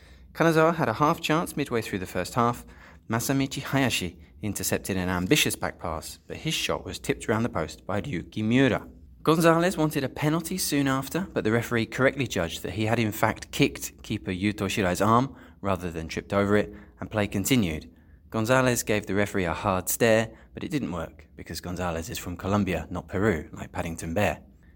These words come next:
Iwata's Hiroki Yamada hit the post early in the second half, but they didn't have to wait long to double their lead.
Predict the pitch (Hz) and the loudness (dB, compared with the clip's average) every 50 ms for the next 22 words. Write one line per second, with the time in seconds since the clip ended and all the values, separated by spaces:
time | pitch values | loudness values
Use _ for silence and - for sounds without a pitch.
0 | - - - 143 151 156 151 - 147 131 - - 139 151 170 170 165 - 165 156 | -10 0 4 6 6 6 6 4 0 -2 -2 0 2 4 4 4 4 2 4 4
1 | 160 170 175 160 113 90 82 101 - - - - 113 135 175 - - 104 90 92 | 6 6 6 4 4 2 -2 -4 -6 -6 -4 -4 -4 -4 -4 -6 -6 -6 -6 -6
2 | 92 90 92 - - 87 - 101 110 123 127 131 127 - - - - - - - | -6 -6 -6 -6 -6 -6 -2 2 4 4 4 4 2 -2 -8 -18 -20 -20 -20 -10
3 | - - 135 131 165 170 175 160 147 127 - - 101 95 92 - 95 98 98 98 | -4 -2 0 0 2 2 2 2 2 0 0 0 0 0 0 0 0 0 0 -2
4 | 95 - 87 92 87 85 92 92 98 98 107 113 113 90 80 - - | -4 -4 -4 -2 -2 -2 -2 -2 0 0 0 0 0 -2 -2 -6 -12